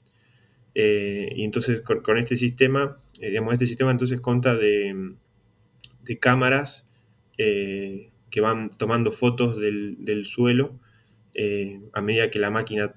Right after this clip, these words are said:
trabaja, eh, digamos, a medida que el pulverizador se va moviendo por el campo, eh, eh, las cámaras toman imágenes, eh, se procesan en una computadora que, que va instalada,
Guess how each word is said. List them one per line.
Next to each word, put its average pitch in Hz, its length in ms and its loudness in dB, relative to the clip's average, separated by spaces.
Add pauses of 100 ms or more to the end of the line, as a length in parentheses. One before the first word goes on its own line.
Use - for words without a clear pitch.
(120)
trabaja, 123 640 0 (340)
eh, 101 260 -10
digamos, 101 280 -6
a 98 60 -4
medida 104 200 0
que 107 80 -6
el 98 80 -4
pulverizador 104 600 0
se - 120 -8
va 110 60 0
moviendo 107 320 0
por 104 120 2
el 101 80 0
campo, 117 440 0 (540)
eh, 101 640 0
eh, - 140 -8 (440)
las 208 140 -8
cámaras 113 320 0
toman 117 340 0
imágenes, 127 720 0
eh, 104 140 -8
se - 480 -12
procesan 113 480 2
en 110 80 0
una 117 200 2
computadora 110 640 0
que, 95 240 -6
que 98 140 -6
va 107 100 2
instalada, 107 760 -4